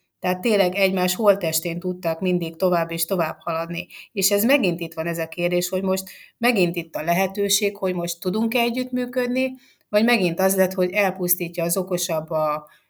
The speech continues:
fejletlenebbet, és akkor megint ugyanott vagyunk, ahol a part szakad, és megint akkor nincs megoldás, és akkor felmerül a kérdés, hogy vajon ennek a feladatnak, ami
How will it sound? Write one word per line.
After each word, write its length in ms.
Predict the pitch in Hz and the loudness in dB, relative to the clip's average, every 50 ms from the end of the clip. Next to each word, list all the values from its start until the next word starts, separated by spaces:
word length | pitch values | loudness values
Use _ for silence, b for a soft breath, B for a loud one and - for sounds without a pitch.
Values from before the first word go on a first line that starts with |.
| b _ | b _
fejletlenebbet, 920 | - - - 175 180 196 214 214 214 233 233 233 233 233 226 226 233 233 233 | -6 -2 0 2 2 2 0 -2 -4 -4 -4 -4 -4 -2 0 0 -2 -2 -2
és 180 | 226 214 202 - | -4 -4 -2 0
akkor 240 | 208 202 208 226 220 | -2 -2 -2 -2 0
megint 340 | 233 233 214 175 165 170 | 0 0 0 0 -2 -4
ugyanott 360 | 185 185 180 170 175 180 180 - | -4 -4 -2 -2 -4 -6 -6 -6
vagyunk, 300 | 185 180 185 180 180 180 | -6 -4 -4 -4 -4 -2
ahol 200 | 175 175 180 180 | -2 -2 -2 -2
a 60 | 185 | -4
part 300 | 180 185 180 165 160 - | -6 -8 -8 -6 -2 0
szakad, 380 | - - 165 - - 170 170 | 0 0 -2 -6 -12 -10 -8
és 160 | 170 185 180 - | -6 -6 -4 -2
megint 380 | 226 208 208 180 175 175 175 | -2 -2 -2 -2 -4 -4 -6
akkor 260 | 180 175 175 - 185 | -6 -8 -4 -4 -2
nincs 240 | 185 185 185 180 185 | -2 0 -2 -4 -4
megoldás, 560 | 190 180 175 175 175 160 165 165 170 170 - | -4 -6 -6 -4 -6 -6 -2 -2 -2 -2 0
és 140 | 202 196 - | 0 0 2
akkor 260 | 208 185 - - 190 | 0 0 -2 -2 -4
felmerül 460 | - - 226 214 190 180 175 160 160 160 | 0 4 4 4 4 4 0 0 -2 -2
a 100 | 165 165 | -4 -2
kérdés, 360 | - 180 180 180 196 185 190 | -2 -2 -2 0 0 -2 -2
hogy 120 | 202 180 | -2 -2
vajon 220 | 185 190 185 180 196 | -2 -2 -2 -2 0
ennek 340 | 214 214 208 196 165 - | 0 0 0 -2 -4 -6
a 80 | - 165 | -8 -8
feladatnak, 680 | - - - 196 185 175 170 175 160 165 180 170 - - | -8 -4 -4 -2 -2 -2 -4 -4 -8 -10 -12 -16 -14 -12
ami 240 | 175 170 170 170 | -10 -8 -8 -10